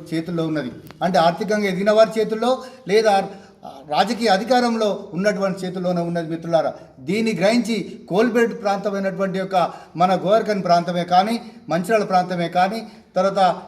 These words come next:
ఇంకా కరీంనగర్ ప్రాంతమే కానీ, ఈ ఉద్యమాలకు పుట్టి-, పుట్టినటువంటి ఈ యొక్క ప్రాంతము, మరి మీరు రాజకీయంగా, సామాజికంగా అన్ని రకాలుగా ఆశ-, ఆలోచించేటువంటి యొక్క గుణగణాలు కలిగినటువంటి ప్రజలు ఈ ప్రాంతంలో ఉన్నారు. మిత్రులారా, మేము ఒకటే కోరుతున్నాం, బహుజన్ సమాజ్ పార్టీ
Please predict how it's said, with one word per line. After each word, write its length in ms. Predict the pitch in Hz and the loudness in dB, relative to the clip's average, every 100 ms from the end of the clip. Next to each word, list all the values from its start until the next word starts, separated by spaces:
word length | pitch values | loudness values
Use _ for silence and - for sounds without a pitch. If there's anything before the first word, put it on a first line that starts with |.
| - | -6
ఇంకా 140 | 175 196 180 | -2 0 0
కరీంనగర్ 340 | 180 240 202 | 0 0 0
ప్రాంతమే 360 | 196 190 196 185 185 | 2 2 0 -2 -2
కానీ, 180 | 170 165 165 - | -2 -4 -8 -10
ఈ 40 | 160 | -6
ఉద్యమాలకు 480 | 151 208 220 240 190 170 | -2 0 4 4 2 -6
పుట్టి-, 260 | 196 180 - - _ - | -8 -8 -12 -20 _ -12
పుట్టినటువంటి 560 | 170 196 208 196 175 175 180 - | -10 -4 -4 -4 -4 -6 -8 -8
ఈ 60 | 170 | -8
యొక్క 140 | 175 170 | -4 -2
ప్రాంతము, 420 | 160 208 226 196 156 - - 165 | -2 0 0 -2 -2 -12 -10 -2
మరి 180 | 190 190 | 0 0
మీరు 120 | 180 156 | -2 0
రాజకీయంగా, 560 | 170 190 214 214 208 220 220 - - - | 0 0 -2 0 4 2 2 -6 -14 -4
సామాజికంగా 680 | 165 202 220 196 220 208 190 - - | -2 0 -2 -2 -2 0 -2 -2 -10
అన్ని 200 | 147 214 247 | -6 -2 -2
రకాలుగా 340 | 233 220 208 190 | 2 2 4 0
ఆశ-, 240 | 202 233 160 | 0 -2 -2
ఆలోచించేటువంటి 760 | 185 240 240 233 220 196 208 196 | 0 -2 -2 -2 0 0 -4 -4
యొక్క 120 | 190 185 160 - - 139 | -2 0 -2 -8 -14 -6
గుణగణాలు 420 | 202 233 254 240 214 | 0 2 2 2 0
కలిగినటువంటి 480 | 214 208 185 202 185 | -2 -2 -4 -6 -2
ప్రజలు 240 | 180 196 185 | -2 -2 -6
ఈ 60 | 175 | -2
ప్రాంతంలో 400 | 170 165 180 170 | -2 -2 -2 -2
ఉన్నారు. 200 | 165 170 156 | -4 -6 -6
మిత్రులారా, 400 | 160 165 156 127 - - - | -6 -2 -2 -4 -10 -20 -6
మేము 140 | 180 175 | -2 0
ఒకటే 220 | 226 254 233 | 4 4 4
కోరుతున్నాం, 440 | 240 208 240 214 - - - 165 | -2 0 0 0 -2 -16 -6 0
బహుజన్ 340 | 208 226 220 226 | 0 0 0 0
సమాజ్ 280 | 233 220 220 | 0 4 4
పార్టీ 260 | 220 220 | 4 2